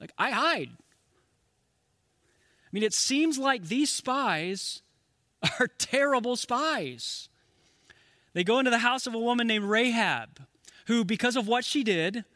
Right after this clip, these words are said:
would have had a place where it wouldn't have been abnormal for strange, guilty-looking men, especially out-of-towners, to come and go and not be particularly responsive to questions about why they were there or what they were doing.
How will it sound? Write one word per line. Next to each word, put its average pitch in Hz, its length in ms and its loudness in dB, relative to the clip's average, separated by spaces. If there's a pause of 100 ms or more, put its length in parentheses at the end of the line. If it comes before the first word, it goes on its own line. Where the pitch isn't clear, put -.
(240)
would 185 80 -2
have 185 80 0
had 196 220 2
a 269 40 -8
place 202 680 -2
where 202 120 -2
it 185 60 -2
wouldn't 185 200 -2
have 220 40 -6
been 220 160 -2
abnormal 220 640 0
for 233 160 -8
strange, 202 680 -4 (380)
guilty-looking 240 760 -2
men, 220 300 -2
especially 220 480 -4
out-of-towners, 233 580 -4
to 254 80 -8
come 196 240 -6
and 277 100 -2
go 226 320 -2 (440)
and 175 180 -4
not 202 260 0
be 240 120 -2
particularly 226 640 -4
responsive 190 580 -6
to 202 100 -8
questions 185 400 -6
about 180 320 -4
why 170 500 -2
they 202 100 -6
were 226 120 -2
there 156 400 -4 (460)
or 175 180 -2
what 151 220 -2
they 160 80 -2
were 156 160 -2
doing. 147 500 -2